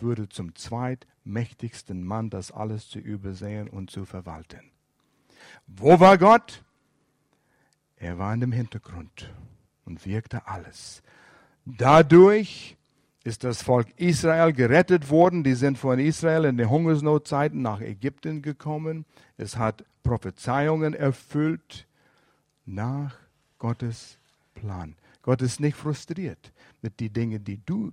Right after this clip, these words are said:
durchmachen musst. Wir sind auf Bequemlichkeit eingestellt.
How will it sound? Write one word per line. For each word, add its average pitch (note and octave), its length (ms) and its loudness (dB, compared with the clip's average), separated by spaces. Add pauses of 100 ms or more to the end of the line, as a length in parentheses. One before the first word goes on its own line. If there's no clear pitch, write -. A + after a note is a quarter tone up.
durchmachen F#2+ 640 -10
musst. - 500 -20 (540)
Wir G#3+ 340 4
sind G#3 280 6
auf D#3+ 240 4
Bequemlichkeit D3 880 2
eingestellt. G#2 760 -6